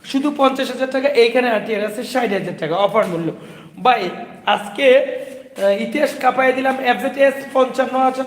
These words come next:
টাকায়, এফজেডএস পঞ্চান্ন হাজার টাকায়, এফজেডএস পঞ্চান্ন হাজার, তিনটে এফজেডএস পঞ্চান্ন হাজার টাকা। ভাই, এফজেড বাইক, তিনটা বাইক পঞ্চান্ন, পঞ্চান্ন, পঞ্চান্ন। ভাই, এইখানে দেখেন এফজেডএস ভার্সন টু মড, এটা পেয়ে যাবেন only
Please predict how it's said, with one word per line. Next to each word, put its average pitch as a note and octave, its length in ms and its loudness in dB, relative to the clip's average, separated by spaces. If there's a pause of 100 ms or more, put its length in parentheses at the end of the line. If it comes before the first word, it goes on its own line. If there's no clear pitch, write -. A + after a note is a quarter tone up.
টাকায়, C4+ 360 2
এফজেডএস B3 500 -4 (120)
পঞ্চান্ন B3 480 -2
হাজার B3 260 -2
টাকায়, C4+ 280 0 (400)
এফজেডএস C4 460 0 (100)
পঞ্চান্ন A#3 440 0
হাজার, F3 180 0 (200)
তিনটে D#4 320 0
এফজেডএস A#3+ 580 0 (220)
পঞ্চান্ন A3 480 0
হাজার F#3+ 220 -4
টাকা। F3+ 120 -2
ভাই, A3 160 2 (120)
এফজেড A3+ 460 0
বাইক, G3+ 180 4 (520)
তিনটা C4+ 340 2
বাইক C#4 220 4 (120)
পঞ্চান্ন, A#3+ 500 0
পঞ্চান্ন, A#3+ 460 -2
পঞ্চান্ন। E3+ 460 -6 (420)
ভাই, A3+ 160 0
এইখানে B3 380 2
দেখেন A3+ 200 4
এফজেডএস A3+ 520 -2
ভার্সন G3 340 0 (100)
টু C#4+ 140 0
মড, B3 300 4 (180)
এটা A3 200 -2
পেয়ে A3+ 120 2
যাবেন A3 220 -2
only A#3+ 280 0